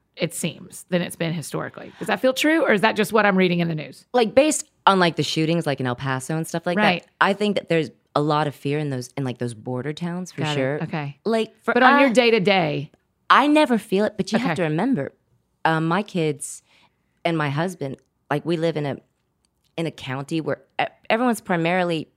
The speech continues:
Speaker 2: you know, Caucasian.
Speaker 1: Yeah.
Speaker 2: And, and they all, we de-, we, we don't, like, blend in necessarily,
Speaker 1: Uh-huh.
Speaker 2: but we never feel different.
Speaker 1: Oh, that's
Speaker 2: Does that
Speaker 1: great.
Speaker 2: make sense?
Speaker 1: Yeah.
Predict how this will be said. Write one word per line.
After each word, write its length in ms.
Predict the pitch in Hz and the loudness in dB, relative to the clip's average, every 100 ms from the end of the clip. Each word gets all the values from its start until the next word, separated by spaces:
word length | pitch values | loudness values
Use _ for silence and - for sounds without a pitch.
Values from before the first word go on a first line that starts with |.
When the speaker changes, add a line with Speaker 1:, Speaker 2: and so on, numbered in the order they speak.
| _ | _
Speaker 2:
you 100 | - 202 | -6 -4
know, 240 | 143 156 _ _ | -4 -8 _ _
Caucasian. 720 | - 156 156 175 190 143 156 - | -6 -4 0 0 0 -4 -8 -4
Speaker 1:
Yeah. 220 | 170 165 - - _ _ _ _ _ _ _ _ _ _ _ _ _ | -4 -4 -10 -20 _ _ _ _ _ _ _ _ _ _ _ _ _
Speaker 2:
And, 220 | 185 185 - _ | -2 -2 -4 _
and 160 | 170 170 | -4 0
they 120 | 175 | 2
all, 300 | 180 190 190 - - _ _ _ _ _ - - - | 2 0 -4 -12 -20 _ _ _ _ _ -20 -20 -8
we 140 | 226 | -4
de-, 180 | 240 247 - | -2 -4 -4
we, 160 | 185 _ | -6 _
we 120 | 202 | -8
don't, 340 | 185 233 262 - | -4 -2 -4 -6
like, 220 | 175 151 _ | -6 -6 _
blend 380 | 151 147 170 156 | -6 -2 -2 -2
in 240 | 170 214 | -2 -4
necessarily, 500 | 247 - 240 - 190 | -4 -8 -14 -12 -4
Speaker 1:
Uh-huh. 360 | 190 185 185 196 _ _ _ _ _ _ | -2 0 -2 -2 _ _ _ _ _ _
Speaker 2:
but 580 | 185 180 180 - - - _ - | -2 0 -2 -8 -18 -18 _ -8
we 100 | 185 | -4
never 220 | 202 233 | -4 -6
feel 400 | 220 _ 170 156 | -10 _ -6 -6
different. 720 | 123 107 127 - 90 _ - | -8 -8 -8 -8 -18 _ -16
Speaker 1:
Oh, 220 | - 156 151 | -10 -8 -8
that's 220 | 147 - | -10 -8
Speaker 2:
Does 160 | 156 | -2
that 60 | 139 | -2
Speaker 1:
great. 80 | - | -2
Speaker 2:
make 120 | 175 | -4
sense? 240 | - 202 - | -2 -4 -2
Speaker 1:
Yeah. 420 | 147 165 208 | -2 0 -2